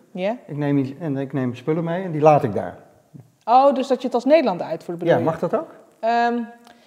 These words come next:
Speaker 1: kijk, in essentie, wetgeving technisch gezien, mag dat. Maar we hebben in, eh, de E U zijn er allemaal regels, eigenlijk extra regels per land bepaald om te voorkomen dat hiermee gesjoemeld wordt. En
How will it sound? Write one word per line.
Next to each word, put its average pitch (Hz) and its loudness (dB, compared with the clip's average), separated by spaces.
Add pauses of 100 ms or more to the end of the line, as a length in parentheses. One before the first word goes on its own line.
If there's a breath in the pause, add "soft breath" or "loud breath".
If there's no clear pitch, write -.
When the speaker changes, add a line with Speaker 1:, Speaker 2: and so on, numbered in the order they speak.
(480 soft breath)
Speaker 1:
kijk, 214 4
in 269 0
essentie, 320 2
wetgeving 277 6
technisch 339 0
gezien, 285 2 (180)
mag 185 -2
dat. - -12 (180)
Maar 208 0
we 208 -2
hebben 220 2
in, 214 -2 (100)
eh, 196 -2 (400)
de 202 -2
E 214 0
U 285 4
zijn 247 -2
er 233 0
allemaal 220 2
regels, 262 0
eigenlijk 202 -10
extra 226 -2
regels 233 0
per 208 -2
land 220 -2
bepaald 196 0
om 185 -10
te 196 -16
voorkomen 226 2
dat 202 0
hiermee 190 -4
gesjoemeld 165 -10
wordt. - -10 (540 soft breath)
En - -14